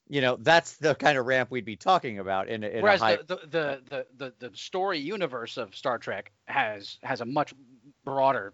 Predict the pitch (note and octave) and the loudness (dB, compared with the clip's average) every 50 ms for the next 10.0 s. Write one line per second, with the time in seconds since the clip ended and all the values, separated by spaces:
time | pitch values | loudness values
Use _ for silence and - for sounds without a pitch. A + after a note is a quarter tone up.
0 | _ _ - - - G#2 F#2+ G2 - - A2+ A2+ A2+ A#2 A2+ A#2+ A2+ B2 A#2 A2 | _ _ -12 -10 -8 -8 -8 -10 -8 -6 -6 -4 -4 -6 -10 -10 -8 -8 -8 -8
1 | G2+ G2 A#2+ D#3+ D3+ C3 B2 A#2 G#2 G2 - - - _ _ _ _ _ _ _ | -8 -8 -6 -4 -2 0 0 0 -2 -4 -4 -8 -16 _ _ _ _ _ _ _
2 | _ _ _ - D#3 C#3+ A2+ - - - _ _ _ _ _ C#3 D#3+ D3 A2+ G2 | _ _ _ 4 4 4 4 2 -4 -20 _ _ _ _ _ 0 2 2 2 2
3 | - B2+ D#3+ D#3+ D#3+ F#3 F#3+ F3 C#3 D#3 C#3 C#3 _ - - - G3+ F#3 D3 B2+ | 2 2 4 4 4 4 2 2 2 0 -2 -2 _ -6 -2 0 0 0 0 0
4 | C3 C3 B2+ A#2+ A2+ A#2+ C#3+ A#2+ G#2 G2 F2 F2 F2+ - - _ _ _ _ _ | -2 -2 -2 -4 -4 -4 -4 -4 -4 -6 -8 -14 -18 -20 -20 _ _ _ _ _
5 | _ - D3 F#3 - A#2+ - _ G#2+ A2 G2 - - C#3+ D3+ A2 F#2 F#2+ G#2 B2+ | _ 0 2 2 2 0 -2 _ -6 -6 -6 -6 -6 -6 -4 -4 -6 -4 -2 0
6 | A#2+ A2+ D3+ C3+ C3 B2 D#3 D#3+ D#3 - D#3+ C#3+ B2 - _ _ _ _ - D3 | 0 2 0 0 0 2 2 2 2 0 -2 -4 -4 -8 _ _ _ _ 0 0
7 | C#3+ G#2 F#2+ F2+ F#2+ - - _ _ _ _ _ _ _ A#2+ A#2+ A#2+ - - - | 0 0 0 -4 -8 -16 -20 _ _ _ _ _ _ _ -2 -2 -2 -2 -4 -6
8 | - - - - _ _ _ _ _ _ - C3 B2+ B2 A#2+ A#2 A2+ A2 G#2+ G#2+ | -10 -10 -12 -14 _ _ _ _ _ _ 2 4 6 6 8 8 8 8 8 6
9 | G#2+ G#2 G#2+ - - B2+ B2 A2+ G2 G2+ B2+ B2 G#2+ - _ - C3+ C3 B2+ G#2+ | 6 4 2 2 0 0 0 0 0 -2 -2 -2 -2 -4 _ 0 0 2 2 0